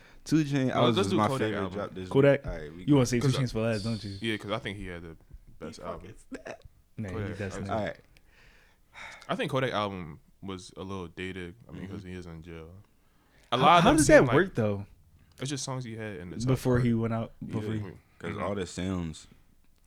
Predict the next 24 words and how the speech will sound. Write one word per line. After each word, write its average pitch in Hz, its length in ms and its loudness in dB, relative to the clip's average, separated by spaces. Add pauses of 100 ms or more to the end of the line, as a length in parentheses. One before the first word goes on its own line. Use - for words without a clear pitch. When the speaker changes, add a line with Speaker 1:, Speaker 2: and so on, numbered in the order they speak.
Speaker 2:
It 113 80 -8
Speaker 1:
sound 104 360 -2
Speaker 2:
sounds 76 140 -4
Speaker 1:
familiar 82 380 -2
and 65 140 -8
they 78 80 -4
sound 78 340 -8
old. - 380 -8
Speaker 2:
You 151 140 -6
remember 120 220 -2
his, 101 160 -6
Speaker 3:
Mm. 101 60 -10
Speaker 2:
I 117 60 -4
don't 156 100 -2
know 143 60 -4
if 131 100 -8
you, 131 120 -10
you 123 320 -8
listen 120 240 -8
to 95 60 -6
Dying 101 280 -6
to 95 60 -8
Live. 110 260 -8 (600)
Speaker 3:
Yeah. 104 280 -2